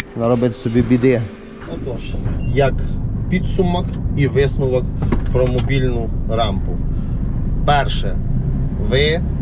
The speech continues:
не маєте ліній, або маєте, і вони майже ніколи не співпадають, бо вони її рухають, як хотять.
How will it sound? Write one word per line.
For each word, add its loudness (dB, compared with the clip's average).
не 2
маєте 0
ліній, 0
або 0
маєте, 2
і 0
вони 0
майже 2
ніколи 2
не 0
співпадають, 2
бо -2
вони 0
її 4
рухають, 2
як 2
хотять. 0